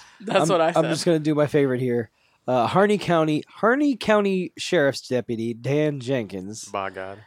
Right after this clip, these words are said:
Speaker 2: has been working the cattle cases and has gotten dozens of calls from all over and offering tips and suggestions. I'm gonna do my best impersonation of Dan here. A lot of people lean toward the aliens. One caller said he told us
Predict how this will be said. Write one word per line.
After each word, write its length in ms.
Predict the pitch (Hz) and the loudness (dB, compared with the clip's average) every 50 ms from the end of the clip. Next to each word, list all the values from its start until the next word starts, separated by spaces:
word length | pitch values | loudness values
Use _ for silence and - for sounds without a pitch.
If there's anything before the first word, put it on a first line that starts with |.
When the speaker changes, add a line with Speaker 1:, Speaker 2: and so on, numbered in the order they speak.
| _ _ | _ _
Speaker 2:
has 240 | - 131 143 143 139 | -6 -4 -4 -4 0
been 240 | 139 160 156 165 | 0 0 2 2
working 340 | 160 170 175 156 - 202 185 | 4 4 2 4 2 0 0
the 80 | 165 147 | 0 -2
cattle 300 | - 180 180 170 156 151 | 0 4 4 4 4 2
cases 500 | - - 156 143 143 127 143 143 139 139 | 2 0 2 2 0 -2 -4 -6 -4 -2
and 120 | 139 131 131 | -2 0 0
has 180 | 131 139 127 | 0 -2 0
gotten 320 | 131 156 147 139 123 139 131 | 2 2 2 2 2 -2 -2
dozens 400 | 123 156 156 160 147 147 139 120 | 2 4 4 4 2 0 -2 -4
of 120 | 127 120 | -4 -6
calls 640 | - - 147 143 123 113 107 107 107 107 117 - - _ - - - - - _ | -2 0 2 4 4 4 4 2 2 0 -2 -6 -16 _ -20 -20 -20 -20 -20 _
from 280 | - - 143 131 127 | -8 -6 -6 -4 -4
all 460 | 120 - 147 151 151 151 151 151 - | -2 0 4 4 6 6 4 4 2
over 560 | 135 143 139 131 120 117 117 110 113 104 95 - _ _ _ | 0 0 0 -2 -2 -2 -4 -2 -2 -4 -6 -8 _ _ _
and 240 | 135 120 127 135 110 | -6 -6 -4 -4 -4
offering 400 | 113 135 123 147 147 131 127 123 | -4 -4 -2 0 -2 -2 -2 -4
tips 200 | - 135 - - | -8 -8 -8 -6
and 80 | 123 110 | -10 -8
suggestions. 440 | - 120 107 117 107 - - 95 | -8 -6 -6 -6 -6 -6 -6 -8
I'm 100 | 101 101 | -8 -6
gonna 120 | 98 95 95 | -6 -8 -6
do 80 | 101 98 | -6 -6
my 80 | 95 | -6
best 240 | 95 90 95 95 - | -6 -6 -6 -8 -8
impersonation 600 | 98 87 92 98 92 - 92 92 92 - 95 85 | -10 -10 -10 -12 -12 -10 -12 -12 -12 -12 -14 -16
of 120 | 82 85 80 | -16 -14 -12
Dan 200 | 92 95 92 90 | -12 -10 -10 -10
here. 220 | 87 90 87 80 - _ _ _ _ _ _ _ _ _ | -10 -12 -12 -14 -14 _ _ _ _ _ _ _ _ _
A 40 | |
lot 100 | 240 285 | 2 2
of 60 | 311 294 | 4 4
people 260 | 269 262 254 - 185 | 4 2 2 4 4
lean 200 | 190 202 202 180 | 6 6 6 4
toward 280 | - 180 196 202 190 | 4 4 4 4 4
the 120 | 151 - 147 | 2 0 2
aliens. 480 | 156 160 165 175 175 180 170 - - _ _ _ _ _ _ _ _ _ _ - - _ | 4 4 4 4 2 0 -2 -6 -16 _ _ _ _ _ _ _ _ _ _ -20 -10 _
One 160 | - 208 226 | -2 -2 0
caller 280 | 220 220 214 190 175 165 | 4 4 6 6 6 4
said 320 | - 196 185 180 175 160 | 4 4 6 6 6 4
he 100 | 160 180 | 2 2
told 260 | - - 170 175 160 160 | 2 4 2 4 4 2
us 160 | 147 127 | 0 -2